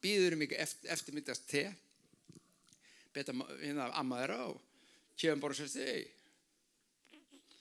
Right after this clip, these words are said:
nú er þetta búið hjá þér. Ég heyrði þér í gær, þú varst bara á pöbbinum, eins og hver annar. Ha,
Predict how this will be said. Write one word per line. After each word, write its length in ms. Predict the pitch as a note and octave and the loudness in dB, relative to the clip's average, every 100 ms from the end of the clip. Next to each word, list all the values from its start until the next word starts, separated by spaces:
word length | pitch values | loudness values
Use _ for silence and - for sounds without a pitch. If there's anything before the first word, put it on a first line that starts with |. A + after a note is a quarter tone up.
| - _ _ _ _ _ _ _ _ _ _ _ _ _ _ | -20 _ _ _ _ _ _ _ _ _ _ _ _ _ _
nú 100 | A#3+ | 0
er 80 | E3+ | 0
þetta 120 | B2+ | 0
búið 160 | D#3 A#2+ | -2 -2
hjá 120 | C3+ | -4
þér. 160 | - - _ _ _ _ _ _ _ _ - - - _ | -8 -12 _ _ _ _ _ _ _ _ -20 -20 -20 _
Ég 160 | C#3+ E3+ | 0 2
heyrði 240 | F#3 D#3 | 2 2
þér 200 | D#3 D#3+ | 2 0
í 80 | B2 | 0
gær, 420 | - C3+ A3+ C#4 - - - _ _ _ _ _ - - | 0 0 2 0 -2 -4 -14 _ _ _ _ _ -20 -10
þú 120 | - | -6
varst 140 | - C3+ | -4 -4
bara 120 | A2 | -8
á 140 | G#2 | -10
pöbbinum, 560 | - A3 - - A3 B2 - _ _ _ - _ - _ - | -4 -4 -4 -4 -4 -6 -10 _ _ _ -20 _ -20 _ -6
eins 140 | C#3 | -2
og 80 | D3 | 0
hver 300 | - G#3 A3+ | 4 4 4
annar. 300 | A#3 B3+ F3+ - - _ _ _ - - - | 2 0 -2 -8 -14 _ _ _ -20 -20 -4
Ha, 80 | E3 | -2